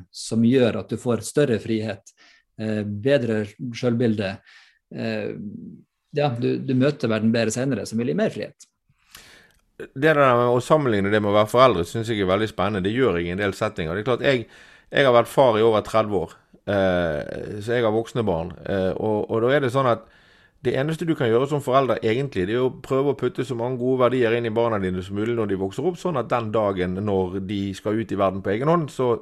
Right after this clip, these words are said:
Speaker 2: er de i stand til å ta de beste valgene for seg selv og sine omgivelser. Og jeg tror jo at det er sånn Gud ser på oss også.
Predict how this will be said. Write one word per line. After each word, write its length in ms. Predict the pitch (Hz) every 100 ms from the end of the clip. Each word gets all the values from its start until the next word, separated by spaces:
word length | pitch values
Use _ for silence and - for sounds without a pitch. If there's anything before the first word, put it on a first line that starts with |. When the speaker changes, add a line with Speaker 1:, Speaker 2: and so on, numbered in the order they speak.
| -
Speaker 2:
er 220 | - 107
de 100 | 107
i 80 | 110
stand 380 | - 147 110 95
til 220 | 95 87
å 80 | -
ta 220 | - 117 92 85 - _ -
de 140 | 123
beste 320 | 120 - 147
valgene 400 | 117 110 101 92
for 160 | 92 98
seg 160 | 95 92
selv 240 | 110 87
og 80 | 87
sine 160 | 90
omgivelser. 400 | 92 92 87 - - _ _ _ _ 127
Og 100 | 113
jeg 120 | 175 175
tror 220 | 202 185 143
jo 160 | 117 113
at 200 | 117 117
det 80 | 123
er 80 | 120
sånn 180 | 135 117
Gud 200 | 117 101
ser 160 | 113 104
på 120 | -
oss 160 | 104 113
også. 260 | 117 143